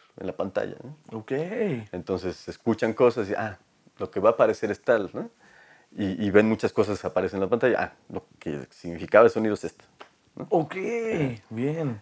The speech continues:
Speaker 1: Entonces con esas cosas estoy trabajando, ¿no? <laughs>
Speaker 2: Wow. Bien. Ahora, en tu investigación, en todo esto, bueno, pues,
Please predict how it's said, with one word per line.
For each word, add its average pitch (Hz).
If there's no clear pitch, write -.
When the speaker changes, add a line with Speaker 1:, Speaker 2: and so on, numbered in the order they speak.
Speaker 1:
Entonces 85
con 90
esas 90
cosas -
estoy 90
trabajando, 101
¿no? 127
<laughs> -
Speaker 2:
Wow. 139
Bien. 151
Ahora, 156
en 165
tu 185
investigación, 156
en 151
todo 185
esto, 135
bueno, 190
pues, 139